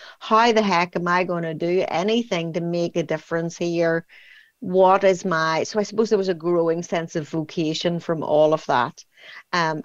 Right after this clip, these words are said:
and I decided that I would, uh, like to be a Presbyterian minister. I decided that was where my vocation lay. Now, it was a little bit of an oddity at the time. Um, we had only just started to ordain women to the Presbyterian ministry,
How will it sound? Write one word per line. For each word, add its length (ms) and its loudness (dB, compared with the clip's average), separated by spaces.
and 240 0
I 120 4
decided 760 -4
that 220 -4
I 160 0
would, 360 -4
uh, 400 -4
like 340 -4
to 100 -6
be 140 0
a 60 0
Presbyterian 600 -6
minister. 380 -8
I 140 -2
decided 480 -4
that 180 -2
was 120 -12
where 180 -2
my 220 -6
vocation 560 -6
lay. 340 0
Now, 160 4
it 60 2
was 120 -2
a 60 6
little 240 2
bit 160 -2
of 80 -2
an 120 -2
oddity 440 2
at 140 -4
the 80 -12
time. 480 -6
Um, 580 0
we 220 0
had 160 0
only 320 0
just 340 -4
started 500 2
to 120 -4
ordain 540 -2
women 320 -6
to 100 -14
the 80 -4
Presbyterian 760 -4
ministry, 640 -2